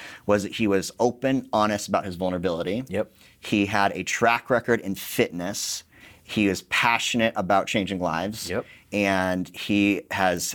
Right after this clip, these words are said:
Speaker 1: had several years of duplicating high-performing people underneath him. Like, he's got, he's got a coaching record where he's produced leaders.
Speaker 2: Yep.
Speaker 1: I knew that I lacked in leadership. Um, I knew that I had my own healing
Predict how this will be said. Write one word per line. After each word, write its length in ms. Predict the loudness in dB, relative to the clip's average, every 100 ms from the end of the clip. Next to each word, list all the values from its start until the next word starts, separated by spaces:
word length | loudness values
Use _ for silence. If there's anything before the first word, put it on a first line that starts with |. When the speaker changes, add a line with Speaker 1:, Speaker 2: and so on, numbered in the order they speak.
| -6
Speaker 1:
had 380 | 0 2 0 -4
several 440 | 2 2 4 2
years 440 | 4 6 6 4 0
of 440 | 0 0 -4 -2
duplicating 720 | 2 2 0 2 2 2 -4
high-performing 880 | -4 0 0 0 -4 -4 -2 -4 -6
people 320 | -4 -4 -2
underneath 280 | -4 -4 -8
him. 140 | -10 -8
Like, 100 | -6
he's 100 | -2
got, 160 | -2 -2 -18 -6
he's 140 | -2
got 180 | 2 2
a 60 | 0
coaching 540 | -2 2 2 2 0
record 400 | 2 2 2 0 0
where 100 | -2
he's 180 | -4 -12 _ _
produced 600 | 0 0 2 -2 -2 -10 -8
leaders. 560 | -4 -4 -6 -6 -8 -4
Speaker 2:
Yep. 160 | -8 -8 -20 -6
Speaker 1:
I 100 | 0
knew 200 | 4 6
that 160 | 6 4
I 240 | 4 2 -2
lacked 320 | 2 2 2
in 100 | -2
leadership. 480 | -2 -2 0 0 0 _ _ _ _ -4
Um, 420 | 0 0 0 -6 -4
I 100 | 0
knew 180 | 2 2
that 160 | 2
I 80 | 0
had 160 | 2 2
my 140 | 0
own 320 | 2 0 0 -4
healing 720 | -4 2 2 4 2 0